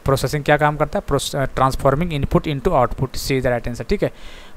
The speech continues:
Formatting a disk result in all the data being deleted from the disk। Formatting a disk result in all the data being, तो बताइए, deleted from the disk, एक सौ सैंतीस का सी हो जाएगा।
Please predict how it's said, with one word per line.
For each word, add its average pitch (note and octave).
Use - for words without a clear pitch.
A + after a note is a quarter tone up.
Formatting D3+
a D#3
disk F3
result D3+
in E3
all E3+
the D3
data C#3
being C#3
deleted D3
from D#3+
the D#3
disk। C3+
Formatting D3+
a F3+
disk D#3+
result D#3
in D#3
all D#3
the D#3
data D#3
being, G3+
तो C3+
बताइए, D#3
deleted C3+
from D#3
the D3
disk, C#3+
एक C#3+
सौ D3+
सैंतीस C#3+
का A3+
सी -
हो C3
जाएगा। A#2